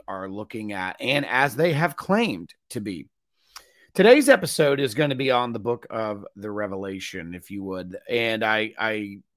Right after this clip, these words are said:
would rather call it the apocalypse of John. And looking at it is the revelation. It is an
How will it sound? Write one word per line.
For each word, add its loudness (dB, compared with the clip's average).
would -4
rather 8
call 4
it -6
the -2
apocalypse 0
of 0
John. 0
And 2
looking 4
at 6
it 0
is 4
the -4
revelation. -6
It -10
is -6
an -12